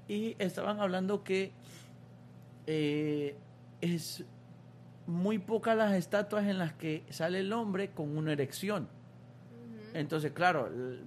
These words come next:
Speaker 1: por muy pequeña que tengas la pinguita, <laughs> pues algo te tiene que crecer, güey. <laughs> Pero a lo que me refiero es que no hay estatuas que vos veas que sean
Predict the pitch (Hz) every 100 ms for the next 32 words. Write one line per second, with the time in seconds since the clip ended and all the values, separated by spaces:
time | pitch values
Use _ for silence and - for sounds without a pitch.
0 | 135 139 147 160 185 - 208 208 180 196
1 | 202 214 196 185 - 190 202 - - -
2 | - - - - - - - - - -
3 | - - - - - 415 - - - -
4 | - - - - - - - - - -
5 | - - - - 208 202 190 - 180 220
6 | 262 233 214 202 220 220 214 190 190 151
7 | 190 247 233 202 185 - - - - 247
8 | - - - - - - - 214 214 214
9 | 196 196 202 226 208 240 240 233 226 196
10 | 208 226 240 226 190 - 226 233 220 202
11 | 185 170 180 190 196 202 220 - 196 175
12 | - 175 185 190